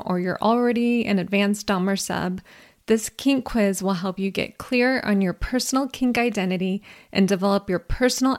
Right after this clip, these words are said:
action plan. So it takes less than five minutes.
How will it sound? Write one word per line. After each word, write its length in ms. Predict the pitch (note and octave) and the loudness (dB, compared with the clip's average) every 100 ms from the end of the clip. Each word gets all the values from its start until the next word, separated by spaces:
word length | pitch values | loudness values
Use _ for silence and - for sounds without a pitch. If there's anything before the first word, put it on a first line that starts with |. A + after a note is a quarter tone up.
| - | 0
action 460 | F#3 - - F#3 | -2 -2 -2 -2
plan. 500 | F3+ - - D#3 G#3 - - - - | -4 -8 -6 -6 -8 -12 -20 -20 -12
So 240 | - F3 | -4 0
it 180 | F3 - | 0 -2
takes 320 | - F#3+ - | -4 -6 -4
less 240 | F#3+ G3+ G#3+ | 0 0 0
than 220 | C4 B3+ | 0 0
five 260 | B3+ B3+ A#3+ | 2 0 2
minutes. 480 | G#3 F3+ G#3 - | 2 0 -4 -8